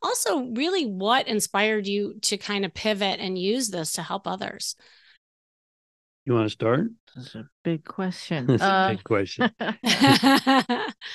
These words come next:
Speaker 3: Well, um, given, uh, I would say given my background, if, going through something traumatic like that, which a lot of people in some ways can relate to, because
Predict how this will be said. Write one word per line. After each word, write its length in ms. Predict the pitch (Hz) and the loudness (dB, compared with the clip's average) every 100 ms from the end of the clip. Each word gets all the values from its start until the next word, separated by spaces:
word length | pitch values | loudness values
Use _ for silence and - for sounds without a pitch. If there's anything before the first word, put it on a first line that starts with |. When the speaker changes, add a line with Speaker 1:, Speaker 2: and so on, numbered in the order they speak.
| - | -6
Speaker 3:
Well, 760 | 156 165 185 220 240 269 285 285 | 0 2 4 4 4 4 2 0
um, 840 | 226 240 240 226 226 220 190 202 196 | 2 4 6 6 6 4 0 -4 -2
given, 720 | 240 247 262 247 220 170 - - | 0 2 4 6 4 2 -4 -2
uh, 380 | 175 175 165 151 - | 2 4 4 0 -4
I 140 | 175 | 0
would 180 | 190 196 | 0 0
say 240 | - 254 | 2 2
given 300 | 220 226 185 | 4 4 6
my 160 | 165 151 | 4 2
background, 880 | 156 139 139 - 147 131 123 123 - - | 2 2 2 2 2 2 0 -4 -8 -4
if, 200 | 160 160 - 104 - - 117 131 _ - | -4 -4 -10 -12 -12 -12 -14 -14 _ -8
going 340 | 151 196 208 190 | 0 2 4 2
through 220 | 175 156 | 0 -2
something 380 | 156 151 147 139 | -2 -4 -4 -6
traumatic 480 | - 139 139 135 135 | -4 -2 0 -2 -4
like 180 | 135 135 | -6 -4
that, 300 | 147 135 131 | -4 -2 -4
which 320 | - 143 - - _ | -8 -10 -12 -18 _
a 100 | - | -6
lot 220 | 147 151 156 | -2 0 0
of 60 | |
people 500 | 156 143 143 135 131 - | -2 -6 -4 -6 -6 -10
in 200 | - 156 | -8 -6
some 260 | 147 156 151 | -2 -2 -2
ways 300 | 147 143 - - - - _ | -2 -4 -8 -20 -20 -20 _
can 300 | - 220 214 | 0 2 4
relate 440 | 185 165 160 165 - | 4 6 4 2 0
to, 340 | - 156 151 | 0 2 2
because 540 | 147 147 160 160 147 | 0 -2 0 0 -2